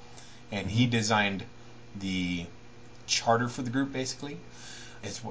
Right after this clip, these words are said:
Speaker 1: you know, they were a sponsored group by,
Speaker 2: Yeah.
Speaker 1: sponsored by Titan Industries,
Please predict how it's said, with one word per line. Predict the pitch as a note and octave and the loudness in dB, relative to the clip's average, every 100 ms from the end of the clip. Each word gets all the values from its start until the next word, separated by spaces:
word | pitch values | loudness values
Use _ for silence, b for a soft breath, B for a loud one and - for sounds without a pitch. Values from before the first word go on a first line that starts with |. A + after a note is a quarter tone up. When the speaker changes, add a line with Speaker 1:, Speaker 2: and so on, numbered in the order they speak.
| - | -6
Speaker 1:
you | A#2 | -2
know, | F#2+ | -2
they | F#2 | 0
were | F#2+ | 0
a | F#2+ | 0
sponsored | - C3 C#3 B2+ F#2 | 2 4 6 4 0
group | F#2 F#2+ - - - G2+ | -2 -6 -6 -14 -6 2
by, | F#2+ F2+ F2+ - - | 4 4 -2 -10 -2
Speaker 2:
Yeah. | G#2+ | 2
Speaker 1:
sponsored | A2+ A2+ A#2 G#2+ | 4 4 2 4
by | A2 | 4
Titan | - B2 G#2 G#2 | 4 2 2 2
Industries, | G#2+ G2+ - F2 F2+ - | 0 0 -4 -4 -8 -8